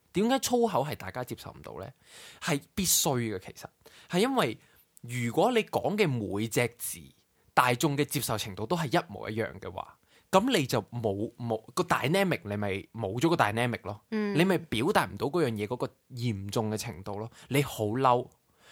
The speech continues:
Speaker 1: 我好狠嬲，同我好狠嬲啊，其實係有分別㗎嘛。
Speaker 2: 嗯。
Speaker 1: 噉所以粗口呢樣嘢其實就係幫你去，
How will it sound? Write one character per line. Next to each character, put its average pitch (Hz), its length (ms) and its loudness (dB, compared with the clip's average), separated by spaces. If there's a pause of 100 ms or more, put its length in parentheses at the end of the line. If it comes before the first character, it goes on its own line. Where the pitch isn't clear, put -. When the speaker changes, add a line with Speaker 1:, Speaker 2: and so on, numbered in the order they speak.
(340)
Speaker 1:
我 135 100 -2
好 127 760 4
狠 131 480 2
嬲， 151 220 6
同 123 140 -6
我 127 120 2
好 - 500 -6
狠 247 840 6
嬲 240 420 8
啊， 139 60 -2 (360)
其 - 180 -8
實 117 100 -4
係 120 120 -6
有 107 120 -4
分 127 280 -4
別 - 120 -12 (100)
㗎 - 40 -14
嘛。 - 60 -10
Speaker 2:
嗯。 208 480 -2
Speaker 1:
噉 233 100 0
所 269 120 0
以 - 40 -4
粗 247 280 0
口 151 160 0
呢 190 80 2
樣 160 80 2
嘢 104 100 -4
其 110 140 -12
實 101 120 -10
就 101 100 -8
係 - 100 -4
幫 143 260 2
你 120 60 -2
去， 104 360 -6